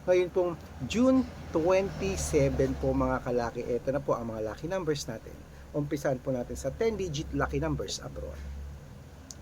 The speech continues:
Ang ten-digit lucky numbers abroad natin ay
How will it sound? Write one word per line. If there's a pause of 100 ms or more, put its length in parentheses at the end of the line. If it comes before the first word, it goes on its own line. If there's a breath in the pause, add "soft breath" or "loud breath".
(560 loud breath)
Ang
ten-digit
lucky
numbers
abroad
natin
ay